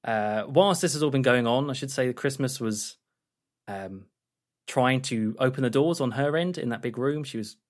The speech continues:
getting some cables and doing some zapping with them, and she eventually does get the door back open. So just in time for Bond as he, he swings down on this harness thing down the tunnel as the bomb goes off and, like, he's blasted forward. And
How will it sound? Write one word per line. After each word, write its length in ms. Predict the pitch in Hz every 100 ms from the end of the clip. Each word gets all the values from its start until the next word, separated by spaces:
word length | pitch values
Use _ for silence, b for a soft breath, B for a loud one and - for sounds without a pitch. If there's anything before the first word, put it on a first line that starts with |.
| -
getting 160 | 113 117
some 160 | 110
cables 600 | - 120 113 113 113 110
and 280 | 104 101 98 b b b _ _
doing 220 | 110 110
some 480 | 107 107 107 104 104 _ _ _ _ _
zapping 400 | 117 120 - 120
with 120 | 120 120
them, 240 | 120 117
and 300 | 104 101 -
she 140 | - 131
eventually 300 | 151 135 113
does 220 | 117 117
get 180 | 120 -
the 60 | 104
door 200 | 107 104
back 240 | 113 -
open. 460 | 104 110 117 120 123 B B B _ -
So 160 | 107
just 220 | 110 120
in 60 | 117
time 200 | 113 110
for 120 | 110
Bond 400 | 104 107 110 107
as 100 | 101
he, 280 | 104 104 - b b b _ _
he 80 | 113
swings 560 | - - 117 117 113 113
down 320 | 117 117 113
on 100 | 110
this 140 | 107
harness 380 | - 113 113 110
thing 200 | - 110
down 160 | 110 107
the 60 | 107
tunnel 360 | - 143 139
as 160 | 120 107
the 80 | -
bomb 360 | 117 117 117
goes 260 | 113 113 117
off 340 | 113 113 113
and, 140 | 101 104
like, 220 | 107 -
he's 160 | 107 _ _ _ _
blasted 560 | 104 107 110 110 - -
forward. 480 | 110 110 110 107
And 240 | 104 127